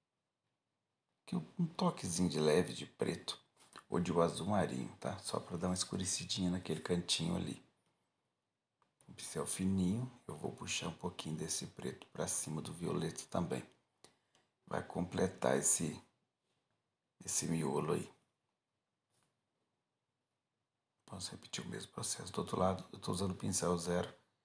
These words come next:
só pra fazer esse risquinho bem fininho aí sobre o violeta, com esse fundo azul escuro, azul marinho ou preto, que você tiver aí mais fácil,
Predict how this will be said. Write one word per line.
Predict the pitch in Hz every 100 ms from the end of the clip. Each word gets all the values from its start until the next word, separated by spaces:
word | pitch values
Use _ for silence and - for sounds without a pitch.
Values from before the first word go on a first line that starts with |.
| _ _ _ _
só | - -
pra | 95 101
fazer | - 92 92
esse | - - - 95 -
risquinho | 92 - - 92
bem | 87 101
fininho | - 92 92 82 87
aí | 82 85 - _ _ _ _ _ _
sobre | - - 90 90
o | 85
violeta, | 92 87 82 80 - -
com | - 80
esse | 82 - 90
fundo | - 82 87 90
azul | - 87
escuro, | - - - - - - - - - _
azul | 92 87
marinho | 87 87 95 101
ou | 247 226 131
preto, | - - 64 - - -
que | -
você | 65 82 - -
tiver | - - 87 76
aí | 78
mais | 78 82 101
fácil, | - - - -